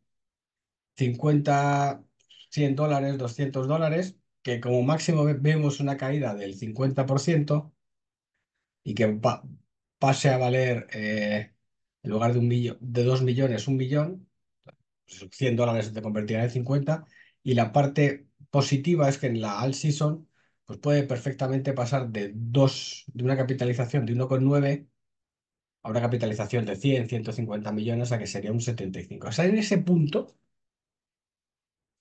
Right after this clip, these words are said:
donde la pa-, el recorrido hacia abajo, pues es un cincuenta o sesenta por ciento, ¿vale? Pero el recorrido hacia arriba puede ser un por cien.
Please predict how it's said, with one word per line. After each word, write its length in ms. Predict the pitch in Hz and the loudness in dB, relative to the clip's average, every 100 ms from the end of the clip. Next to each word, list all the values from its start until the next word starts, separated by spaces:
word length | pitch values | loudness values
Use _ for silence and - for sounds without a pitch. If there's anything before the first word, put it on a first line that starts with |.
| - | -6
donde 440 | 139 143 135 131 | 2 4 6 6
la 140 | 123 120 | 6 6
pa-, 140 | 151 - | 2 2
el 160 | 127 | 2
recorrido 420 | 120 127 131 165 190 | 4 4 4 4 4
hacia 160 | 190 175 | 4 4
abajo, 520 | 185 185 92 - - _ _ - | 2 0 -4 -6 -14 _ _ -10
pues 220 | 101 123 | -6 -4
es 280 | 117 - _ _ _ _ - | -6 -8 _ _ _ _ -8
un 120 | 139 | -4
cincuenta 360 | 123 117 151 123 | -4 -2 0 0
o 20 | |
sesenta 320 | 113 135 127 | 0 0 0
por 120 | 113 110 | 0 0
ciento, 460 | 151 160 233 - _ _ - | 0 -2 -6 -12 _ _ -14
¿vale? 240 | - - _ _ _ _ - | -14 -14 _ _ _ _ -2
Pero 120 | 117 | 2
el 60 | |
recorrido 460 | 123 123 147 180 185 | 4 4 4 4 0
hacia 240 | 156 151 175 | -6 0 0
arriba 400 | 165 190 196 190 | 2 0 -2 -2
puede 160 | 156 156 | -2 0
ser 140 | 165 | 0
un 140 | 131 | -2
por 180 | - 104 | -4 -8
cien. 340 | - 180 117 | -4 -6 -6